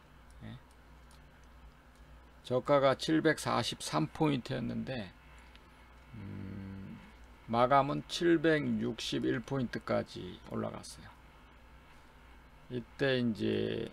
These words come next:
올라왔던 게, 음, 중국 관련주 주도로 올라왔어요. 첫 번째 강력,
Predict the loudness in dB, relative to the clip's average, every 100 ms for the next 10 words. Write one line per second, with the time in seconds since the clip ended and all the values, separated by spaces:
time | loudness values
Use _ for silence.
0 | -10 -2 4 6 6 2 -4 -4 -2 -4
1 | -8 -16 -20 -20 -20 -20 -20 -20 -20 -20
2 | -18 -20 -20 -20 -20 -20 -20 -20 -20 -14
3 | -10 -8 -8 -8 -8 -8 -8 -12 -18 -20
4 | -20 -20 -20 -20 -20 -20 -20 -16 -4 0
5 | 2 2 6 8 8 4 2 0 0 0
6 | 0 0 2 0 0 0 0 -2 -4 -4
7 | 8 8 10 6 6 4 2 -8 -12 -14
8 | -16 -6 -4 0 2 2 0 4 6 6
9 | 6 4 4 2 0 -4 -12 -10 -2 0
10 | 2 4 6 4